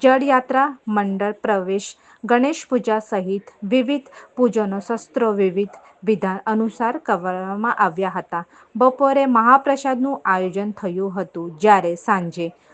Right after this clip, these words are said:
પાંચ વાગે સ્ટ્રીટ કાર્નિવલ તેમજ સાંજે આઠ વાગે સાંઈરામ દવેનો લોક ડાયરાનું આયોજન કરવામાં આવ્યું હતું. આજે પ્રથમ દિવસે અનેક અગ્રણીઓ વિલે ફ્લોરા ખાતે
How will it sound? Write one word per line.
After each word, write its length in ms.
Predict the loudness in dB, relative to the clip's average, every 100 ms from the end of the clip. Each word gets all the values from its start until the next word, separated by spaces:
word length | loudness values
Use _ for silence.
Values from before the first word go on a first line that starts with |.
| -20 _
પાંચ 340 | 8 8 8 0
વાગે 460 | 0 0 -2 -4
સ્ટ્રીટ 640 | -6 _ -20 -16 -2 -2 -2 -12 _ _ _
કાર્નિવલ 640 | 4 4 2 -2 -2 -4
તેમજ 420 | -2 -2 -2 -6
સાંજે 540 | -4 0 0 -2 -6 -10 _ -12 -4
આઠ 240 | -2 -2
વાગે 460 | -2 -2 -4 -8 -12 _ _ 0
સાંઈરામ 480 | 6 6 4 -2 0
દવેનો 500 | 0 -2 -4 -6 -8
લોક 440 | -6 0 -2 -2 -20 -20 _
ડાયરાનું 580 | 4 6 4 -2 -4 -4
આયોજન 440 | -2 -2 -4 -6 -6
કરવામાં 520 | -4 -4 -6 -4 -6 0
આવ્યું 460 | 0 2 0 0 -6
હતું. 240 | -8 -10 -10 -20 _
આજે 340 | 4 4 0 -6
પ્રથમ 520 | -2 -2 0 -2 0
દિવસે 560 | 0 0 0 -2 -8 -8 -20 -20 _
અનેક 360 | 2 4 0 -4 0
અગ્રણીઓ 680 | 2 4 4 4 4 2 -2 -12 -20 -12 0
વિલે 380 | 2 4 2
ફ્લોરા 500 | -2 0 4 6 4
ખાતે 480 | 2 -2 -2 -2 -4